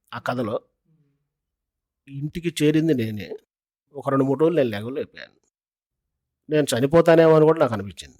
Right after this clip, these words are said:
మా ఆవిడ కూడా చాలా కంగారు పడింది. ఆవిడ వెంటనే నా నుదుటి మీద విభూది రాసి <laughs> ఆవిడ, ఆవిడ కూడా కొంత ఈ బ-, కంగారు పడింది.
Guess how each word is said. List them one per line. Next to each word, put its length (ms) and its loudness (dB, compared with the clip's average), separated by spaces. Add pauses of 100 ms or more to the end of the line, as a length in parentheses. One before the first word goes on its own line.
(800)
మా 160 -2
ఆవిడ 220 6
కూడా 120 10
చాలా 200 2
కంగారు 320 0
పడింది. 440 -10 (160)
ఆవిడ 200 -10
వెంటనే 240 0
నా 300 2
నుదుటి 320 -4
మీద 160 2
విభూది 560 4
రాసి 480 4
<laughs> 160 0 (1800)
ఆవిడ, 300 0
ఆవిడ 200 4
కూడా 120 6
కొంత 560 -2 (720)
ఈ 120 -8
బ-, 240 -4 (180)
కంగారు 300 6
పడింది. 360 -8